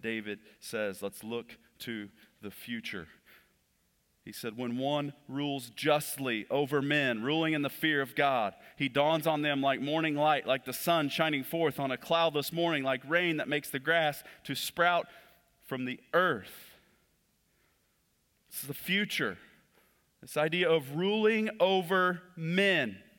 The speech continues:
Now you think, "Yeah, David was a king. That's what he did." Except for that word "men" is actually, uh, better translated, "ruling over humanity."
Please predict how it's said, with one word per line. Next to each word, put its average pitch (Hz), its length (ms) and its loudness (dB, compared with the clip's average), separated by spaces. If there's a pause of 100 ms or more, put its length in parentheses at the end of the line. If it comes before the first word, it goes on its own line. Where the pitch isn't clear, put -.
(600)
Now 147 80 4
you 170 100 0
think, 180 200 0
"Yeah, 208 160 4
David 185 220 0
was 151 140 -2
a 151 40 -6
king. 202 320 0
That's 147 180 0
what 170 160 0
he 170 80 0
did." 185 260 4
Except 185 300 2
for 185 80 0
that 180 220 4
word 196 260 4
"men" 196 360 2
is 151 120 0
actually, 190 460 2 (220)
uh, 165 180 6
better 180 320 4
translated, 175 680 2
"ruling 214 600 2
over 196 420 4
humanity." 170 960 -2